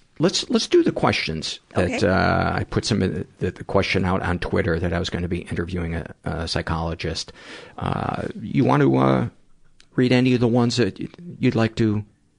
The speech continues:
Speaker 1: delve into?
Speaker 2: Um, I'll go in order.
Speaker 1: Sure.
Speaker 2: Okay. Uh, the, this first one here.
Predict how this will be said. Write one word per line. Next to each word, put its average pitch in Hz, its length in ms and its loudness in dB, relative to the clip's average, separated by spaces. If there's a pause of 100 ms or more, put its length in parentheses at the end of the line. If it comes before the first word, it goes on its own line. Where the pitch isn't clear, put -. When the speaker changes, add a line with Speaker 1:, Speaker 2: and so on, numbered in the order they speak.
(320)
Speaker 1:
delve 107 320 2
into? 123 400 2 (440)
Speaker 2:
Um, 269 360 -2
I'll 269 100 2
go 277 160 -4
in 226 80 0
order. 349 400 -4
Speaker 1:
Sure. 320 300 2
Speaker 2:
Okay. 320 400 -6 (720)
Uh, 196 360 -2
the, 185 120 -6 (360)
this - 180 -10
first 320 300 -4
one 196 180 2
here. 190 540 -2